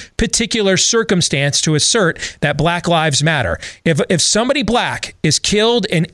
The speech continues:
any other fo-, fa-, fashion or form or circumstance by anybody other than a white member of law enforcement,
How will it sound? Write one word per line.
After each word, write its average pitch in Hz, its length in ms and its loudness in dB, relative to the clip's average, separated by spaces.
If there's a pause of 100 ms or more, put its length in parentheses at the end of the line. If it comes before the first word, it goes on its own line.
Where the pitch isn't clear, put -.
any 262 260 0
other 247 240 2
fo-, 240 280 0
fa-, - 320 -2
fashion 208 400 -2
or 226 180 2
form 165 420 2
or 190 160 2
circumstance 160 1080 -2
by 175 160 2
anybody 240 480 2
other 247 160 2
than 185 160 2
a 180 40 4
white 196 240 2
member 196 280 2
of 156 80 2
law 202 240 4
enforcement, 147 580 0